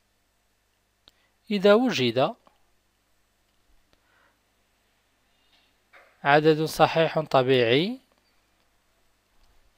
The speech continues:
اللي غنسميه هناك.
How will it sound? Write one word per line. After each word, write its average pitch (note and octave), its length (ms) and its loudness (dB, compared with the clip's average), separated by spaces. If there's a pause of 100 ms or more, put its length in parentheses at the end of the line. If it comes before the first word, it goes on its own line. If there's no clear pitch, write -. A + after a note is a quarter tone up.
(3000)
اللي D3+ 160 2
غنسميه C3+ 500 -6
هناك. A#2 340 -8